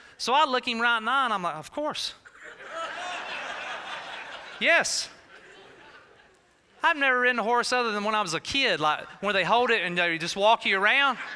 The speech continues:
But with no fear, I'm like, "Of course I do. Do you?"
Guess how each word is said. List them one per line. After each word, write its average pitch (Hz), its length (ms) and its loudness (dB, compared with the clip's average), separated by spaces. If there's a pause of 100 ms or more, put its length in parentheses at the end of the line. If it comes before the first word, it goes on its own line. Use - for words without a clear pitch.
(1800)
But 220 160 2
with 202 140 2
no 254 240 4
fear, 302 320 4
I'm 208 140 2
like, 180 220 2 (140)
"Of - 160 -6
course 311 260 0
I 190 120 2
do. 127 240 -4 (360)
Do 156 80 -4
you?" 226 240 2